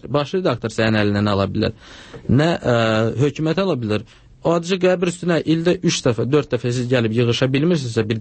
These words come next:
beş yüz jurnalist, deməli bizim jurnalistikada hələ ki həmrəylik yoxdur və o ölkədəki, o, e, işçi təbəqəsindəki həmrəylik yoxdur, yəni, e, o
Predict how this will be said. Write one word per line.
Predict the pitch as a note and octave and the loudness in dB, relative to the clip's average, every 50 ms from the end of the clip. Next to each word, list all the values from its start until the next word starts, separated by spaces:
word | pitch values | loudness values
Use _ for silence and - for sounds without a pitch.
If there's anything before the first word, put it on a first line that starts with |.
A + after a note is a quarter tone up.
| A2+ | 0
beş | B2 C3 B2 - - | 0 0 0 -2 -6
yüz | G2+ G2+ | -10 -4
jurnalist, | G2+ G#2 G2 F#2+ G2 G2 F#2+ - - - - - - | -4 -2 -2 0 -2 -2 -4 -6 -12 -20 -20 -2 0
deməli | C3+ C#3+ D3+ D#3+ E3+ D3+ | 2 2 4 2 2 0
bizim | C3+ C3 C3+ C#3 | 2 2 2 2
jurnalistikada | A#2+ A#2+ A#2+ A#2+ A#2 B2 B2 - - _ A#2 A2+ A#2+ A2+ | 2 2 2 2 0 0 -4 -6 -6 _ 0 0 2 2
hələ | A#2+ A#2 A2+ | 2 0 0
ki | G#2+ - B2+ | 0 0 2
həmrəylik | A#2 A2 G#2+ G#2+ G2+ G#2 A2+ G#2+ | 2 2 4 2 2 2 2 2
yoxdur | G#2+ G#2 G2 G2 G#2+ G#2 | 2 0 0 -2 -2 0
və | C3+ C#3+ B2 - - _ - - - - _ - _ _ - | 0 0 0 -2 -6 _ -20 -20 -20 -20 _ -20 _ _ 2
o | D#3+ D#3+ D3+ | 2 2 2
ölkədəki, | - C#3 B2+ A#2 A2+ - A#2 A2 G#2 A2+ G#2 - - G#2 F#2+ - - - - - - - - | 2 0 0 0 0 0 -2 0 2 0 0 0 0 -2 -2 -2 -2 -6 -14 -20 -20 -4 0
o, | - C#3+ C#3 - - | 2 2 2 0 0
e, | - A#2 A2 G#2+ G2+ F2 - - - - - - - - - - - - - - - - - C3 | -2 0 2 2 0 -2 -6 -16 -20 -20 -20 -20 -20 -20 -20 -20 -20 -16 -16 -16 -16 -4 0 0
işçi | A#2 - - C#3 | 0 2 0 0
təbəqəsindəki | C3 C3+ B2 A#2+ B2 A2+ A2+ A2 - - A#2+ B2 A2+ A2+ - G#2 | 0 0 0 0 0 0 0 -2 -2 -2 0 0 0 0 0 0
həmrəylik | G2 A#2+ B2 B2+ B2 A#2 A#2+ B2 B2 B2 | 0 2 2 2 2 2 0 0 0 0
yoxdur, | C#3 C3+ A#2+ - A#2 | -2 -2 0 -2 0
yəni, | G#2 G2+ G2 - - - - - - | 0 -2 -4 -8 -20 -20 -20 -16 -4
e, | - G#2 G#2+ G#2 G2+ F#2 - | 0 2 2 2 2 2 2
o | A2 | 2